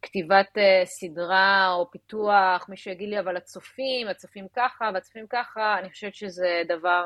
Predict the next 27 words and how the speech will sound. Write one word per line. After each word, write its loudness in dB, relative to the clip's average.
אה, 0
לא 2
נכון. -6
אני -12
חושבת -8
שאתה -6
לא 4
יכול 2
להסתכל, -2
אה, 0
איך -2
אנשים 0
אחרים 0
יתפסו. -2
אני 4
גם 6
לא 8
כותבת, 0
גם 4
את 0
היודעים 2
באים, 0
אני -4
כותבת -8
להצחיק -6
את -20
עצמי. -6